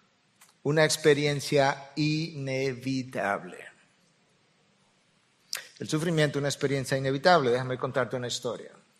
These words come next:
Helen Roosevelt fue una doctora misionera británica.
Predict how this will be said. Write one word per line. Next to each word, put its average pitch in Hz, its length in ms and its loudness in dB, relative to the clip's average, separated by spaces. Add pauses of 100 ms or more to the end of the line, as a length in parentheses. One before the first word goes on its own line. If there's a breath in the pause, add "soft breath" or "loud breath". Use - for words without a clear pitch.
(1160 soft breath)
Helen 175 340 8
Roosevelt 185 640 8 (1500)
fue 151 160 -2
una 160 120 6
doctora 160 880 6
misionera 143 640 6
británica. 147 1040 2